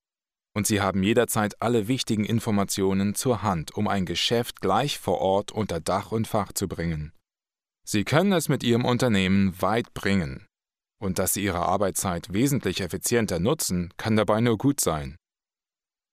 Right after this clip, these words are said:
Die clevere Push-Technologie von BlackBerry schlägt automatisch Alarm, wenn etwas Wichtiges passiert. Sie können sofort reagieren, denn Sie wissen ja,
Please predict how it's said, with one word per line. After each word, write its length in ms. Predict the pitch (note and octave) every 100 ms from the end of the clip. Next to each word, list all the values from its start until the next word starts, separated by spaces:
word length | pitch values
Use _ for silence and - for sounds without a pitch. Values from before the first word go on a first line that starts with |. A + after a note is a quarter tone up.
| _ _ _ -
Die 140 | C3+
clevere 440 | - D3 D3+ B2+
Push-Technologie 1000 | G#2+ - G3 - C3 - F#2+ E2+ F2 F2
von 300 | D#2 - E2+
BlackBerry 640 | D#2+ F2+ E2 - E2+ E2+ E2
schlägt 480 | - G#2 G#2 - -
automatisch 680 | B2+ D#3+ C3 F2 - - -
Alarm, 520 | A#2 A2+ C3+ A2+ E2+
wenn 120 | F#2
etwas 400 | G#2 B2 B2 -
Wichtiges 480 | C3 - C3 A2 -
passiert. 580 | A2+ - D3 C#3 - - _ _ _ _ _ _ -
Sie 180 | G#2+
können 320 | G#2 C3+ C#3 C#3
sofort 520 | A#2 - B2 C#3 A#2
reagieren, 680 | B2+ C3 B2+ D#3 F#2 C2+ - _ _ -
denn 140 | F#2+ G2
Sie 160 | F#2
wissen 260 | G2 G2+ G2+
ja, 220 | E2 D2+